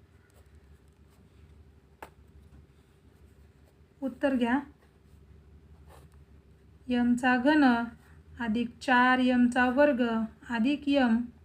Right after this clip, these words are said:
अधिक दोन भागिले काय? यम अधिक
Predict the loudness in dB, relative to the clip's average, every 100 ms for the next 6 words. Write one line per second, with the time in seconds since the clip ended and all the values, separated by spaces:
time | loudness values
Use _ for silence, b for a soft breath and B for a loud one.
0 | -8 -2 -2 -2 -8 b b b b -20
1 | -20 -8 0 4 4 4 -2 -10 -20 _
2 | _ -4 -2 2 2 2 0 0 0 2
3 | 2 2 0 -2